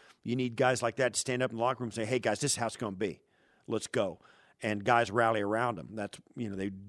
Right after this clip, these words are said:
they would have done that for Vaughn. They were doing that with Vaughn until he got hurt.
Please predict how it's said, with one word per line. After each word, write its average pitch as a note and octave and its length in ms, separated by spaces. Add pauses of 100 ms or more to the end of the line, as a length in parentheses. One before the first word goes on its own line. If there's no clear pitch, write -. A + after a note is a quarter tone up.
(100)
they G2+ 120
would G#2 120
have G2+ 100
done C3+ 160
that B2+ 200 (180)
for A2+ 120
Vaughn. C3 360
They B2+ 80
were G#2 80
doing C3+ 220
that A#2+ 120
with F#2+ 120
Vaughn B2 360
until A#2 220
he A#2+ 60
got G#2 160
hurt. C3+ 360